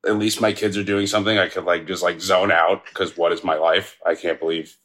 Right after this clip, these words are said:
I have to do this. And, uh, and she do-, she dogged me, like, and I remember getting, like, really, like,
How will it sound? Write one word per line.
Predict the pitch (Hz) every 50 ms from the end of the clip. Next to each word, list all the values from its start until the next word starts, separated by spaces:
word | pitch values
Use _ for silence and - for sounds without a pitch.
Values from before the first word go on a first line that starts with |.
| _ _ -
I | 98 95
have | 87 80
to | - 85
do | 80 87 90
this. | 92 104 101 - - _ _ _ _ _ _ _ _ _ _ - - - _ _ _
And, | - 117 120 120
uh, | 120 117 107 104
and | - 127 123 -
she | - - 139 135
do-, | 123 127 117 147 - - -
she | - - - 143 151
dogged | - - 131 143 180 202 190 -
me, | - - - _
like, | - 95 98 92 95
and | 104 107
I | 104
remember | 110 120 123 135 147 156 143 139
getting, | 117 107 113 123 127 135 127
like, | 123 117 110 98 92 90 87
really, | 104 107 117 120 120 117 117
like, | 113 113 110 101 95 95 -